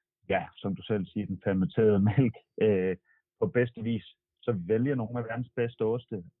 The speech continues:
øh, i den bedste modnings-, øh, øh, proces, altså når de er på deres højeste, og så er vi hele vejen rundt fra hvideskimmel til blåskimmel, fastoste, øh, og så gerne noget, som gæsten ikke selv kan få fingrene i. Øh,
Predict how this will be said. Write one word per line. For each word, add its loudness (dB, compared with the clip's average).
øh, -2
i -6
den -4
bedste 0
modnings-, 2
øh, -2
øh, -2
proces, -2
altså -4
når -2
de -2
er -2
på 0
deres -2
højeste, -4
og -14
så -6
er 0
vi -12
hele -6
vejen -4
rundt -8
fra -6
hvideskimmel -4
til -6
blåskimmel, -2
fastoste, -2
øh, -6
og -8
så -4
gerne 0
noget, 0
som -8
gæsten -4
ikke -6
selv -4
kan -6
få -10
fingrene -2
i. -4
Øh, 0